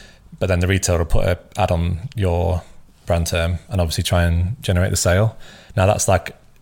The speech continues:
a mixture between that, but also then you get the shelf space. So if they have seven hundred and fifty stores, you get a shelf space.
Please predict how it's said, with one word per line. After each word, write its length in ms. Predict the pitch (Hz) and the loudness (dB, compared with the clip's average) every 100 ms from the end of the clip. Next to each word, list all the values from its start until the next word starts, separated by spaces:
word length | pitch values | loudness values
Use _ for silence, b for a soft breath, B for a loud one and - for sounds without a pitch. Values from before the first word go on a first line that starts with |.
| _ | _
a 80 | 107 | 0
mixture 320 | 98 101 - | 0 -2 -4
between 280 | 92 95 87 | -2 0 2
that, 280 | 95 87 - | 2 2 0
but 80 | 98 | 0
also 300 | 92 87 90 | 0 0 0
then 140 | 90 | 0
you 120 | 87 | 0
get 220 | 87 85 - | 0 -2 -2
the 80 | |
shelf 280 | - 90 87 | -2 0 0
space. 500 | - 95 90 - - - | -2 -2 -2 -4 -10 -12
So 120 | - 95 | -4 0
if 60 | |
they 100 | 95 | 2
have 140 | 85 80 | 2 2
seven 200 | 92 87 | 0 2
hundred 160 | 85 | 2
and 100 | 82 | 2
fifty 220 | 90 - | 0 -2
stores, 480 | 98 92 87 87 - B B B B B - | -2 0 0 0 -4 B B B B B -4
you 160 | 101 | 0
get 140 | 90 90 | 0 0
a 40 | |
shelf 260 | - 85 82 | 0 0 0
space. 440 | - 95 92 - | -2 -4 -4 -8